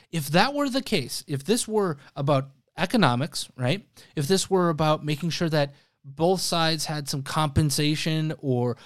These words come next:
both sides ha-, of this idea had a way forward, or that we could help to busy up or,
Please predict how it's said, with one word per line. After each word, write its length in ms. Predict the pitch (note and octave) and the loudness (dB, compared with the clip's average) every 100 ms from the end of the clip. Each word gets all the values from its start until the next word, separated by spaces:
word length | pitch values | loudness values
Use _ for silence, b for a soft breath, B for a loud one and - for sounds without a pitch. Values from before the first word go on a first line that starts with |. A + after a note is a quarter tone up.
| B | B
both 340 | C#3 D#3 F#3 F3+ | 2 6 6 4
sides 380 | - F3 E3+ | -2 0 0
ha-, 300 | E3+ D#3+ D#3+ - | -2 -2 -4 -4
of 300 | D3+ D3 C3+ | -2 0 0
this 220 | D#3 D3 | -2 0
idea 540 | D3+ C3+ C#3+ D#3 C3 C3 b b b | 0 0 0 2 2 -2 b b b
had 180 | D#3 D#3+ | 2 4
a 80 | |
way 240 | D3+ D3 D3+ | 4 4 2
forward, 640 | C#3 - C3+ C3 A#2+ A2 | 0 0 2 4 0 -2
or 220 | - C#3+ C3+ | 0 4 4
that 280 | C3 B2 - b b _ | 2 -2 -6 b b _
we 160 | C#3+ D#3 | -14 -10
could 260 | - D#3+ C3+ b | -2 -2 -4 b
help 320 | - F3+ F3+ | 0 0 0
to 340 | - E3 C3+ b b b _ _ _ _ _ _ _ _ _ | -2 0 0 b b b _ _ _ _ _ _ _ _ _
busy 380 | - F3+ E3 F3 | 0 2 4 2
up 320 | E3+ E3+ D#3+ | 2 0 -2
or, 380 | D3 B2+ A#2 A2+ | 0 0 0 -2